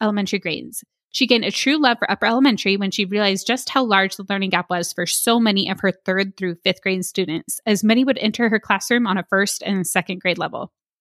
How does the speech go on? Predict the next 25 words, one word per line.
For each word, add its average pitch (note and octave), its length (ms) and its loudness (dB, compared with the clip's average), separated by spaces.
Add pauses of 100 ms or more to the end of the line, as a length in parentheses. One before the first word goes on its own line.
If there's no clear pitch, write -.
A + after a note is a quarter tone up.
(140)
She - 160 -2
viewed G#3+ 280 0
every B3+ 220 0
challenge A3+ 400 0
as G#3 160 0
an G3+ 100 -6
opportunity F#3 680 -4 (460)
and A3 80 -2
made G#3 160 4
it G3+ 220 -2
a G3+ 80 -8
personal C#4 440 0
mission G#3+ 360 0
to G3+ 120 -6
set G3 240 -6
out F#3+ 140 2
to G#3+ 100 -4
do F#3 140 0
whatever A#3 360 2
it A#3+ 100 0
took G#3 160 -2
to A3 100 -2
grow F#3 240 -2
her F3+ 180 -4
students. - 680 -8